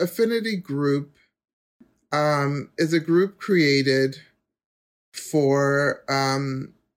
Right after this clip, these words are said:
persons to come together,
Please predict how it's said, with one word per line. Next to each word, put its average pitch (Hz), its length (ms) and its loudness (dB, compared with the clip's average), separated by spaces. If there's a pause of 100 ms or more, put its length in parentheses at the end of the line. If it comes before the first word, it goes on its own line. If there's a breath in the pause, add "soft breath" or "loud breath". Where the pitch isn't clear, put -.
(1040)
persons 165 680 -2
to 143 400 0
come 165 320 -2
together, 127 720 0